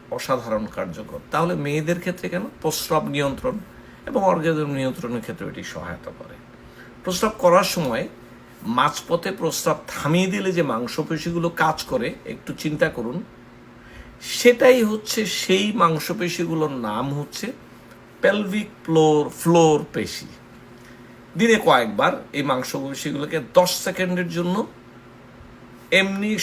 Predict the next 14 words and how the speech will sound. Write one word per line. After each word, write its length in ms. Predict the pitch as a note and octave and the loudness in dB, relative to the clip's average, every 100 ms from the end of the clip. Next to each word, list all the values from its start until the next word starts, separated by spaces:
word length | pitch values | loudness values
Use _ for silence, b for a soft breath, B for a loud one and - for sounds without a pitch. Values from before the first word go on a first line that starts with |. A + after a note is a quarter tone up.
| - | -2
সংকোচন 480 | D#3 D3+ F3 F#3 F3+ F3 | -4 -4 -6 -4 -4 -2
করুন, 220 | F3+ G3 C4+ - - - - - - C#3 | -2 -2 -6 -12 -20 -20 -20 -20 -12 2
মলদ্বার 400 | C#3+ D3+ D#3 D3+ C#3+ | 4 4 4 2 2
এবং 200 | D3 C#3+ D3+ | -2 -4 -2
এই 80 | D3 D3 - - - - - | -2 -2 -12 -20 -20 -10 -6
পেশাব 300 | D3 D#3+ F3 - - | -2 -2 -2 -8 -6
বন্ধ 220 | B2+ C#3 D3+ D#3 | -4 -2 -2 -2
করুন, 220 | E3 - - | -4 -6 -6
চেষ্টা 300 | F#3 - F3+ E3 | -6 -2 -2 -2
করুন, 240 | F3 A#3 - - - | -4 -6 -10 -18 -16
স্টপ 360 | - - - D#3+ - - - - - - - | -14 -4 -2 -2 -10 -20 -20 -20 -18 -6 0
এবং 140 | D#3+ E3+ D3+ | 4 2 0
ছেড়ে 280 | - - F#2+ F2 | -8 -8 -8 -10
দিন। 120 | - | -14